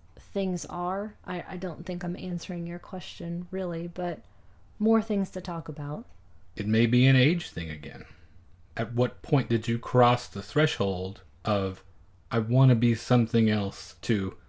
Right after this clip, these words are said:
Speaker 2: "I can make myself into something else"?
Speaker 1: And when is it the thing that you're making yourself into a completely different person from who you genuinely are, or you're just finally letting those traits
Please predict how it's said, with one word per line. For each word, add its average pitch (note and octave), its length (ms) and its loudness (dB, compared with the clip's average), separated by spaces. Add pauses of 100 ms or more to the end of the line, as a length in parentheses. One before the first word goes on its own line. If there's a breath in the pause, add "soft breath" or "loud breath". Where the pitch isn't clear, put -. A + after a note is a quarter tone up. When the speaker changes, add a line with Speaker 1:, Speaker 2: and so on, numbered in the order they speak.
(120)
Speaker 2:
"I C#3+ 80 4
can A2+ 260 4
make C#3+ 180 6
myself F#2 500 -6
into E2+ 180 -10
something D2 440 -14
else"? - 380 -20 (380)
Speaker 1:
And A#3 280 -2 (240)
when B3 520 0
is C4+ 220 2
it A3 400 -2
the G#3+ 100 -10
thing A3 240 2
that G#3+ 120 2
you're G#3 120 -2
making G3 360 -2
yourself F3+ 440 -6
into E3+ 600 -2 (520 soft breath)
a G3+ 80 2
completely F3+ 760 -4
different A3+ 340 -2
person D4 380 -2
from A#3 460 0 (420 soft breath)
who A#3+ 340 -2
you G#3+ 540 0
genuinely A3 640 4
are, A#3 420 2
or G#3+ 120 0
you're G3+ 220 2
just G3 420 0 (400 loud breath)
finally C4+ 560 2
letting F#3 360 2
those F3+ 280 0
traits - 680 -6